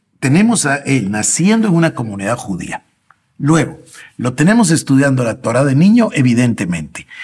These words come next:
y luego a los pies de Gamaliel. Este llega a ser un hombre aventajado de la ley. O sea,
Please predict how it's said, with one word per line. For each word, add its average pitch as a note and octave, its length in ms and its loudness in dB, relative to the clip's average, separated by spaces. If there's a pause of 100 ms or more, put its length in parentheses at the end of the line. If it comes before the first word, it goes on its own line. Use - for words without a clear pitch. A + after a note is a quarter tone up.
(160)
y F3+ 100 4
luego G#3 380 2
a E3+ 40 2
los C3 220 -4
pies C#3+ 320 -2
de C#3 120 -4
Gamaliel. G2+ 680 -6 (680)
Este G#3+ 460 2
llega D3+ 340 2
a G2+ 40 -4
ser F3+ 400 -2 (100)
un B2+ 220 0
hombre F3 300 2
aventajado A#2+ 840 -2
de G#2 200 -6
la F2+ 140 -4
ley. F#2+ 420 -6 (280)
O - 40 -8
sea, - 320 -4